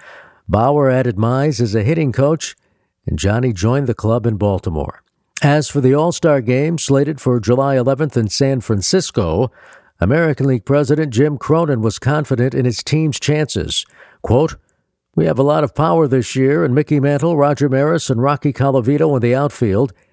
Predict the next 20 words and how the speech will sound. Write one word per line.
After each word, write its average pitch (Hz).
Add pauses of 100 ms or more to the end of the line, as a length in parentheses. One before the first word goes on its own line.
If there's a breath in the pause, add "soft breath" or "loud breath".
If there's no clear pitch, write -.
(140)
and 85
fine 180
strength 156
in 143
the 127
infield 123
with 98
Tony 185
Kubek 139
at 92
short, 156 (420 soft breath)
Norm 160
Cash 139
at 113
first, 180
and 117
Brooks 170
Robinson 160
at 156
third. 139